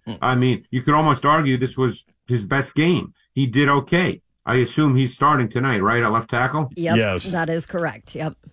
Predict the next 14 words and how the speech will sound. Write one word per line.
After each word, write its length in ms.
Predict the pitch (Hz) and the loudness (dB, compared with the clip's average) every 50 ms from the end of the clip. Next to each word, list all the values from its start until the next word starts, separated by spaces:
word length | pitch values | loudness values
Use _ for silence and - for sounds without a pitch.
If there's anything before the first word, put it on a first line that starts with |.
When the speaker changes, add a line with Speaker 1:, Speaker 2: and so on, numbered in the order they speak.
| _ _ _ | _ _ _
Speaker 2:
N-, 240 | - 139 147 131 - | -8 -4 -2 0 2
now, 360 | 151 156 147 139 127 127 - - _ _ _ | 2 2 2 2 2 0 -2 -8 _ _ _
see, 180 | - - 156 143 | -2 0 0 0
this 260 | 123 120 151 131 - | 0 -2 -6 -4 -2
is 80 | 131 | -2
where 240 | 131 135 139 131 117 - | 0 2 2 2 0 -2
we 140 | 117 117 113 | -4 -4 -4
can 100 | 110 117 | -2 0
get 140 | 113 123 117 | 0 2 0
into 200 | 123 120 - 117 | 0 -2 -2 -6
tonight 440 | 104 - 120 120 123 131 120 95 - | -4 -2 -2 0 2 0 0 0 2
briefly, 480 | 131 151 156 - - - 110 107 107 98 - _ _ | 2 2 2 2 0 -2 -2 -2 -2 -4 -6 _ _
Speaker 1:
Mm-hmm. 100 | - 180 | -4 -2
Speaker 2:
um, 260 | - 123 120 104 - | 0 2 0 0 -2